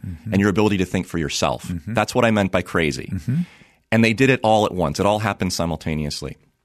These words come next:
Speaker 2: That, uh, pandemic, I called it pandemic of fear, pandemic of hysteria, mass delusional psychosis, is what allowed, in my view, what allowed for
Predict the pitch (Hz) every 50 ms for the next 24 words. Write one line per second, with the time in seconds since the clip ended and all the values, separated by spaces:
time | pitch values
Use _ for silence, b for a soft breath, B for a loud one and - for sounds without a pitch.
0 | _ _ _ _ _ _ - - - 90 110 120 135 - _ _ - 101 101 90
1 | 78 85 71 - - - 123 110 101 92 110 107 107 92 73 71 - - 82 -
2 | - 95 90 82 - - 98 92 95 95 92 90 - 90 - - 90 82 80 85
3 | 82 - 85 80 85 87 87 87 - 80 - - 78 - - - 80 76 76 78
4 | 78 78 82 85 82 - - 85 78 76 78 80 80 - - 78 - - 87 85
5 | - - 76 73 - B B B B B B B B B B B - 110 101 104
6 | 98 110 113 107 - - 101 92 90 95 98 120 135 123 95 76 73 73 92 -
7 | - - - 85 87 90 95 104 113 113 101 80 80 78 67 64 76 - b b
8 | b b b b 92 104 - 113 101 90 95 95 98 104 107 110 - - 92 85
9 | 82 82 80 78